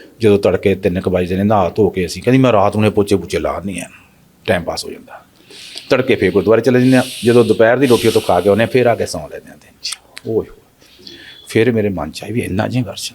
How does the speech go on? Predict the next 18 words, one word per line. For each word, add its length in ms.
ਲੋਕ 260
ਦੇਖਦੇ 360
ਨੇ 80
ਵੀ 200
ਐਵੇਂ 260
ਹੀ 40
ਪੈਸੇ 340
ਆ 100
ਗਏ 120
ਕਲਾਕਾਰਾਂ 420
ਕੋਲ, 200
ਪਰ 140
ਆਹ 240
ਗੱਲਾਂ 240
ਕਿਸੇ 180
ਨੂੰ 80
ਨਹੀਂ 120
ਪਤਾ, 340